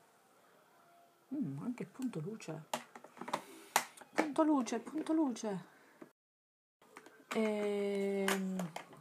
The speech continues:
sono in fissa con questo punto luce, che sarebbe questo qui di Shaka, che dicono sì, è il dupe di quello di Tittarattari. Mhm,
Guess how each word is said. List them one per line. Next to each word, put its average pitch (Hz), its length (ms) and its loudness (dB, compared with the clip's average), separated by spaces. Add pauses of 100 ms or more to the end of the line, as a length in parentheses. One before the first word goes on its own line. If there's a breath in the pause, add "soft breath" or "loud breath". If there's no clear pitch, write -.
(720 loud breath)
sono 202 240 -4
in 202 160 -2
fissa 196 560 0
con 175 240 -4
questo - 400 -2
punto 190 380 -2
luce, 175 360 0
che 180 100 -2
sarebbe 175 520 -2 (560)
questo 185 280 -4
qui 175 140 -6
di 170 80 -2
Shaka, 170 800 0
che 165 160 -8
dicono 175 420 -2
sì, 180 220 2
è 180 40 6
il 160 140 0
dupe 170 480 2
di 175 400 2
quello 165 440 4
di 180 400 0
Tittarattari. 196 920 2 (2000 loud breath)
Mhm, 175 460 -2